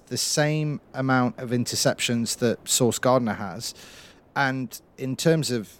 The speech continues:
his sack count, it's, it's phenomenal. Do you think there's a risk here that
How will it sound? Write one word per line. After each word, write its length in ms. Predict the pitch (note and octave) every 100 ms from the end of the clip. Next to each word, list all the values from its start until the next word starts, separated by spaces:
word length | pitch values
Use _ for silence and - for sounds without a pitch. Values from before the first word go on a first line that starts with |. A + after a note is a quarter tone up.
| -
his 180 | B2 -
sack 260 | D#3 -
count, 320 | - G#2+ G2
it's, 380 | A2 A2 - -
it's 240 | - A#2+ -
phenomenal. 560 | B2+ C3 E3+ D#3+ G#2
Do 180 | - B2+
you 100 | C3+
think 300 | - D#3+ A#2
there's 340 | C#3 C#3 C3+ -
a 100 | C3+
risk 560 | B2+ A#2+ C#3 C#3 - -
here 460 | C#3+ C#3+ C#3 C#3+ - - - - _
that 420 | A#2+ C#3 C3 A#2